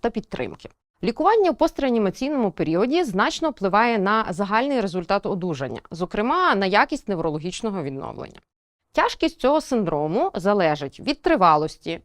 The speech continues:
причини зупинки серця та якості лікування після відновлення спонтанного кровообігу. Алгоритм постреанімаційного лікування від Європейської ради реанімації, вказаний на зображенні,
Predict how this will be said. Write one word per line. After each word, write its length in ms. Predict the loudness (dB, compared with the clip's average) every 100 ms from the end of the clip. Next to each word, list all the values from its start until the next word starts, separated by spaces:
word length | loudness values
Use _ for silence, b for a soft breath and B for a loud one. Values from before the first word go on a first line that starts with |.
| _
причини 480 | -4 -2 0 2 0
зупинки 440 | -2 -2 -2 -4
серця 500 | -2 -2 -2 -4 -8 -4
та 80 | -2
якості 540 | 2 2 2 -4 -2
лікування 540 | -2 -2 0 0 0 -4
після 300 | -6 -4 -4
відновлення 500 | -4 -6 -4 -4 -6
спонтанного 680 | -8 -10 -4 -4 -4 -6 -8
кровообігу. 600 | -8 -6 -8 -10 -12 -18 _ _ _ _ _ 2
Алгоритм 580 | 2 4 2 2 -2 0
постреанімаційного 1080 | 0 2 2 4 4 2 0 -2 0 0 0
лікування 600 | -2 -2 0 0 -2 0
від 140 | 0
Європейської 600 | 0 0 0 -2 -2 2
ради 280 | 2 2 0
реанімації, 720 | 0 -4 -4 -6 -6 -6 -4
вказаний 520 | 0 0 2 -2 -2
на 120 | -2
зображенні, 720 | -2 -2 -2 -4 -4 -2 -2